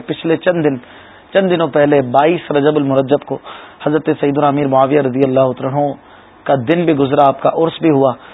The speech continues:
تو اس حوالے سے خصوصی طور پر اس سلسلے کو آج ہم نے سجانے کی کوشش کی ہے۔ آپ بھی ہم سے رابطہ کر سکتے ہیں، نمبر ہے زیرو ٹو ون تھری فور نائن فور ٹو فائیو ٹو ٹو۔ اپنی کال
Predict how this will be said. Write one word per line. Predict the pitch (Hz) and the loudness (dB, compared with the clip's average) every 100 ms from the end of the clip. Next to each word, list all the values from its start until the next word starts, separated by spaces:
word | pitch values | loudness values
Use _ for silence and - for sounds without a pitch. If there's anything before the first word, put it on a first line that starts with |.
| - - - | -20 -20 -8
تو | 123 127 | -2 0
اس | 139 156 | 0 -2
حوالے | 147 143 147 147 | 0 2 2 2
سے | 143 | -2
خصوصی | 143 160 190 185 | -4 -2 0 0
طور | 160 160 | 2 0
پر | 143 151 139 | 2 0 -2
اس | 156 139 | -8 -10
سلسلے | - 131 143 139 | -10 -8 -4 -2
کو | 143 | -2
آج | 131 | -2
ہم | 127 | -2
نے | 131 131 - - - - - | -4 -6 -8 -20 -20 -12 -4
سجانے | 131 135 139 | 0 2 0
کی | 131 | -4
کوشش | 135 135 156 | -6 -6 -6
کی | - 160 | -2 0
ہے۔ | 139 - - - - | 0 -2 -14 -20 -10
آپ | - 147 | 2 2
بھی | 139 160 | 4 0
ہم | 160 - | 0 0
سے | |
رابطہ | 156 151 170 | 2 2 0
کر | 151 147 | -2 -2
سکتے | 151 - 151 | -4 -2 0
ہیں، | 143 | 2
نمبر | 139 147 156 | 2 2 2
ہے | 143 | 2
زیرو | 123 139 | 2 0
ٹو | 143 143 | 0 0
ون | 143 135 | 0 0
تھری | 135 139 127 - - - - | -2 -4 -6 -14 -20 -20 -8
فور | - 156 | 0 0
نائن | 139 143 135 | 2 0 0
فور | 131 135 135 | 0 0 0
ٹو | - 139 | -2 -2
فائیو | - 135 131 - | 0 0 0 -2
ٹو | 151 | -2
ٹو۔ | 147 131 117 - - - - | 0 -2 -4 -8 -20 -20 -8
اپنی | - 139 139 | -6 -2 -2
کال | 131 - 139 135 131 | -2 0 2 2 0